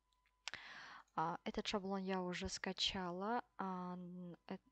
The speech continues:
шаблоны можете смотреть на официальных сайтах. Также очень много ресурсов. Есть сайты, где,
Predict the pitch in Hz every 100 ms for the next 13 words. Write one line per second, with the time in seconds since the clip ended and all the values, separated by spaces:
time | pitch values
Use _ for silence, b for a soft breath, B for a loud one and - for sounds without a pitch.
0 | - 196 - 190 208 208 190 180 - 190
1 | 185 180 190 180 - 180 - 185 - 190
2 | 180 185 175 - - 208 202 214 208 -
3 | 202 196 190 - - 185 175 180 180 B
4 | B B - 185 - 180 170 190 185 170
5 | 175 170 B B B 190 185 175 214 -
6 | 214 202 - - - _ _ _ _ _
7 | _ _ _ _ _ _ - - B B
8 | B - 196 202 190 - 208 208 220 202
9 | 180 196 190 185 180